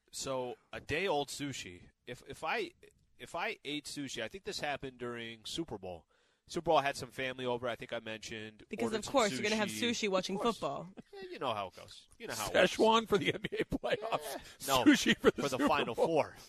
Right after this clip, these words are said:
Speaker 3: Final Four, that's
Speaker 1: For
Speaker 3: what
Speaker 1: the
Speaker 3: it
Speaker 1: Final
Speaker 3: was.
Speaker 1: Four. So we know the international pedigree.
Speaker 3: Yes.
Speaker 1: So sushi didn't get do-, uh,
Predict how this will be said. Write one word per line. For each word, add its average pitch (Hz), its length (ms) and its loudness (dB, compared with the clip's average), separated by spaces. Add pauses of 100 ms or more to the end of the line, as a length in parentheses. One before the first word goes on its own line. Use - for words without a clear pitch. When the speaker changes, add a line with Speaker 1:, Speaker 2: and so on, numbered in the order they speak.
Speaker 3:
Final 262 300 10
Four, 180 340 10
that's - 220 8
Speaker 1:
For - 60 2
Speaker 3:
what - 80 6
Speaker 1:
the - 80 6
Speaker 3:
it - 40 0
Speaker 1:
Final 127 280 2
Speaker 3:
was. - 100 -4
Speaker 1:
Four. - 420 0 (460)
So 247 200 -14
we 254 60 -8
know 160 220 6
the 131 340 -4
international 123 720 -4
pedigree. 92 500 -8 (420)
Speaker 3:
Yes. - 160 0
Speaker 1:
So 143 420 4 (1000)
sushi 156 340 -2
didn't 165 200 -10
get 160 180 -6
do-, 127 80 -2
uh, 127 260 -8